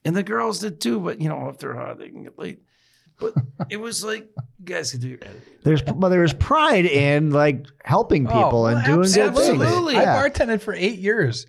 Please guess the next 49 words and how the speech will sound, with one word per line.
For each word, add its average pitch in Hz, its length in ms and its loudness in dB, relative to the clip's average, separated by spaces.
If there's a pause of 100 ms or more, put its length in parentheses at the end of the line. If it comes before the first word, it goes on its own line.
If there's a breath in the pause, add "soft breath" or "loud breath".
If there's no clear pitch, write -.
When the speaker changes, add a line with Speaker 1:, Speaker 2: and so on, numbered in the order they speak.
Speaker 1:
You, 214 160 -6
Speaker 3:
Dude, 247 160 2
Speaker 1:
you, 240 80 -2
Speaker 3:
I 247 120 2
wanted 247 400 -2
people 156 240 0
having 120 280 -4
fun. 113 220 -8
Speaker 1:
you 226 140 -4
look 277 280 -4
around 254 480 0
and 196 80 0
you're 190 100 -2
like, 190 260 -4
"What 220 180 -6
can 240 140 -2
I 208 140 0
do 208 240 -2
to 202 120 0
make 190 300 -10
you 185 100 -10
have 185 160 -8
a 185 60 -14
good," 175 180 -12
yes, 320 340 -2
Speaker 2:
Yeah. 156 120 2
Speaker 1:
absolutely. 392 640 4
Speaker 2:
Right. 139 260 2
Now 170 280 2
it's - 180 -2
like, 156 280 2
I 139 160 2
don't, 180 200 4
if 135 120 0
I 180 80 4
make 196 220 2
eye 175 140 2
contact 180 420 0
with 180 160 0
you, 180 120 4
I 143 60 4
might 131 200 2
have 131 120 0
to 135 60 -4
do 117 160 0
work. 101 220 -6
Speaker 1:
They're 254 200 0
angry. 285 840 2
Speaker 2:
Yep. - 320 -4